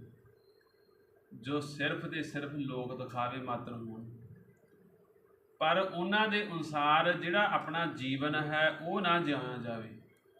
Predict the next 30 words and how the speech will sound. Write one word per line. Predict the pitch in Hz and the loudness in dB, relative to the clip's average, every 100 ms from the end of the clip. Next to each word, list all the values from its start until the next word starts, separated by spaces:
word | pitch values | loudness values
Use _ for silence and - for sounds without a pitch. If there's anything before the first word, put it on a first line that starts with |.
| _ _ _ _ _ _ - | _ _ _ _ _ _ -12
ਇੱਕ | - | -10
ਸਿਰਫ | - 170 175 | -2 0 2
ਦਿਖਾਵਾ | 170 151 139 143 170 | 0 0 2 4 4
ਕੀਤਾ | 170 170 160 | 2 0 0
ਜਾਵੇ, | 135 117 117 113 - - _ _ _ _ _ _ _ - - | 0 -2 -4 -10 -14 -20 _ _ _ _ _ _ _ -20 -8
ਉਹ | 180 | -4
ਕੀ | 190 | -2
ਹੋ | 170 | 2
ਗਿਆ? | 175 190 185 - - _ _ _ | 2 2 -2 -12 -20 _ _ _
ਭੇਖ। | 165 139 127 - - - - _ _ _ _ _ _ _ _ _ - | -2 -2 -4 -12 -18 -20 -20 _ _ _ _ _ _ _ _ _ -2
ਔਰ | 170 196 | 2 4
ਐਸੇ | 190 185 190 214 214 | 6 4 4 2 2
ਭੇਖ | 202 - 208 175 165 | 0 0 2 2 2
ਨੂੰ | 165 170 175 | 0 0 0
ਗੁਰਮਤਿ | 151 147 156 151 | 0 -2 -4 -4
ਨੇ, | 156 147 151 147 | -2 0 0 -2
ਗੁਰੂ | 139 147 | -2 -4
ਸਾਹਿਬ | 143 139 147 143 | -2 -2 -2 0
ਜੀ | 143 | 0
ਨੇ | 160 | 0
ਪ੍ਰਵਾਨ | 170 143 135 131 | -2 -2 0 0
ਨਹੀਂ | 127 123 | -2 -8
ਕੀਤਾ। | 120 117 - 113 - - - _ _ _ _ _ _ _ _ _ _ _ _ - | -10 -12 -14 -16 -18 -20 -20 _ _ _ _ _ _ _ _ _ _ _ _ -2
ਕੁਝ | 185 214 | 0 4
ਲੋਕ | 202 175 180 180 196 | 4 6 4 2 0
ਭੇਖ | 196 175 160 | 0 0 0
ਬਣਾ | 160 156 147 147 | 0 4 6 6
ਕੇ | 147 170 | 4 -2
ਪ੍ਰਮਾਤਮਾ | 170 160 147 147 147 156 156 156 | 0 0 4 4 4 2 0 0
ਨੂੰ | 156 156 156 156 - | 2 2 2 2 -2